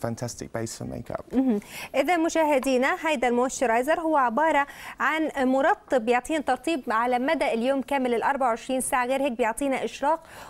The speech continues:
Speaker 2: وتألق، آه، ولمعة حلوة لبشرتنا، لكن لمعة طبيعية للبشرة. بالإضافة لهيك إنه بنقدر نستخدمه لأنه هو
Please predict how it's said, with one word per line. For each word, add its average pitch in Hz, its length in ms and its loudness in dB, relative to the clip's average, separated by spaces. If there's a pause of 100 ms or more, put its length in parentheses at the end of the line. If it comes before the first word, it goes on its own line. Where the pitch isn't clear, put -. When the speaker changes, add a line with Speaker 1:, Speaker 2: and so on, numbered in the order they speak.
Speaker 2:
وتألق، 339 720 2
آه، 240 460 2
ولمعة 262 540 2
حلوة 269 340 0
لبشرتنا، 233 560 0
لكن 247 220 -2
لمعة 277 340 2
طبيعية 269 760 0 (300)
للبشرة. 262 600 2
بالإضافة 262 500 2
لهيك 262 360 0
إنه 247 140 0
بنقدر 262 320 0
نستخدمه 240 540 0
لأنه 233 280 0
هو 262 240 2